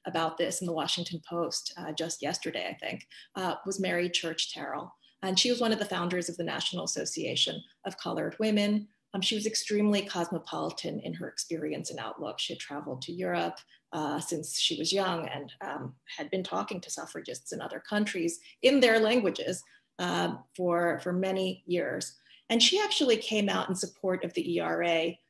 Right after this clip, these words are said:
uh, in the nineteen forties after many other women who, um, Alice Paul, uh, debated with in the twenties, um, had sort of been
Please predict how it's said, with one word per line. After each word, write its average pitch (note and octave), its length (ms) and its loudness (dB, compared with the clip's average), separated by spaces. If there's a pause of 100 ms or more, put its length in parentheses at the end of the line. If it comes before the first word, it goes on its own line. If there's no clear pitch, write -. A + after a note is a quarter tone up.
(120)
uh, F#3+ 120 4
in F#3 60 2
the G3 80 4
nineteen F#3 420 0
forties G3+ 680 0 (240)
after G3+ 340 4
many G#3+ 400 6
other C4 280 8
women F#3 640 0 (340)
who, G3+ 480 6
um, F#3 480 4
Alice F#3+ 480 2
Paul, F3+ 460 2 (240)
uh, F#3+ 100 4
debated G3 580 6
with F3+ 200 2
in F#3 80 2
the F3+ 80 -2
twenties, F3+ 720 0 (240)
um, G3 120 0
had A#3+ 220 0
sort D#4+ 240 4
of E4 220 4
been G3+ 180 6